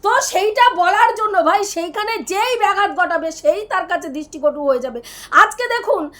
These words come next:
আজকে ওর, ও বলতে বসেছে, ও কিন্তু এই বড় চ্যানেলের, উম, আহ, মেয়েটি, মহিলা যিনি রয়েছেন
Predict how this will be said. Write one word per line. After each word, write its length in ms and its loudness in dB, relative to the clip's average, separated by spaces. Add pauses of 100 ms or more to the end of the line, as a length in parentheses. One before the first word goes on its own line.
(180)
আজকে 400 0 (260)
ওর, 280 4 (200)
ও 420 2
বলতে 260 -2
বসেছে, 760 -6
ও 100 2 (180)
কিন্তু 260 -6
এই 160 2
বড় 280 2 (160)
চ্যানেলের, 480 -2 (380)
উম, 180 -6
আহ, 500 -2
মেয়েটি, 640 0
মহিলা 400 2
যিনি 240 -4
রয়েছেন 380 6